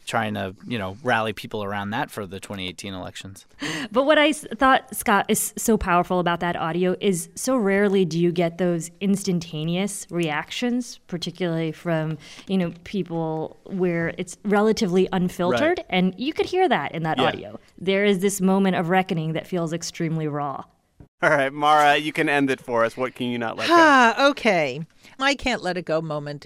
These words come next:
Speaker 4: is at this time of exponential polarization and tribalism.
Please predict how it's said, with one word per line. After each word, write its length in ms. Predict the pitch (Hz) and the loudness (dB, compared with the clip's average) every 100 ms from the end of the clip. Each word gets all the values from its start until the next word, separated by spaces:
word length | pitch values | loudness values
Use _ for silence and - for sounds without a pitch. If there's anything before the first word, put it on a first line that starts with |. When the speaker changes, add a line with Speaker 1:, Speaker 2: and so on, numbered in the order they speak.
| _ | _
Speaker 4:
is 320 | 170 160 160 - - - | -6 -6 -10 -16 -20 -4
at 200 | 196 208 - _ | 0 0 0 _
this 400 | 196 190 - - _ | -4 -4 -6 -14 _
time 420 | - 202 190 190 175 | -10 -4 -2 0 -2
of 280 | 165 160 _ - - - _ _ _ _ _ _ _ _ _ - | -2 -6 _ -20 -20 -20 _ _ _ _ _ _ _ _ _ 4
exponential 1120 | 285 - - - 247 220 226 247 - 240 208 | 4 4 -8 2 2 4 0 0 2 2 2
polarization 960 | - 240 240 220 185 202 220 - 220 196 | 4 6 8 8 8 4 4 4 2 2
and 160 | 180 180 | -2 -2
tribalism. 920 | - 226 214 180 160 175 196 247 | 4 6 6 4 2 0 -2 -4